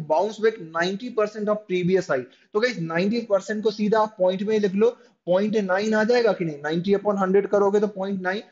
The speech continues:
मतलब पहले जो height थी उसका पॉइंट नाइन एच गई। अब इस बार इतनी height चल पाई, मान लो इतनी height चल पाई, लेकिन आप मुझे एक बात यहाँ पर ये बताओगे कि सर इतनी height गई तो फिर वापस यहाँ से नीचे आएगी ना? बिल्कुल सर, फिर इतनी height ऊपर गई थी,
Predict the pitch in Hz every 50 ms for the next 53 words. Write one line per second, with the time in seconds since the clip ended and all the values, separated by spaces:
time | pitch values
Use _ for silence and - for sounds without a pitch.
0 | - - 202 - 175 196 214 208 - - 180 175 180 214 262 254 214 247 220 196
1 | 196 185 185 185 - - 196 196 220 285 269 - - _ _ - 170 - - 214
2 | 202 - - 185 185 196 208 226 214 214 185 180 175 185 202 202 - - - 170
3 | 165 160 - 160 151 151 135 120 113 - - - - - 180 175 180 - _ -
4 | 190 185 180 175 196 208 208 202 - 196 180 - 185 196 190 180 175 165 165 156
5 | - 151 143 131 113 131 131 127 123 127 123 127 123 120 120 - 160 156 - 160
6 | 156 151 139 135 120 120 - 131 120 113 - 117 113 113 - _ _ _ _ _
7 | - 156 160 185 214 294 285 269 269 262 240 214 208 185 170 208 185 180 170 170
8 | 165 170 165 165 165 151 160 151 - - 147 143 147 143 131 131 - 131 131 127
9 | 127 139 175 220 - - - - - - - 196 247 240 - 175 175 185 202 240
10 | 240 220 214 226 226 202 214 247 240 240 247 226 - 226 226 185 190 180 185 -
11 | 240 247 247 214 208 202 202 196 220 233 262 226 208 214 214 - 240 233 214 220
12 | 220 208 240 269 269 247 165 - - _ _ _ _ - 151 170 165 226 220 220
13 | 269 247 240 - - - - 208 208 - 202 185 - 220 254 247 214 214 220 233
14 | 202 202 208 196 185 226 233 233 226 233 226 214 196 254 254 208 175 185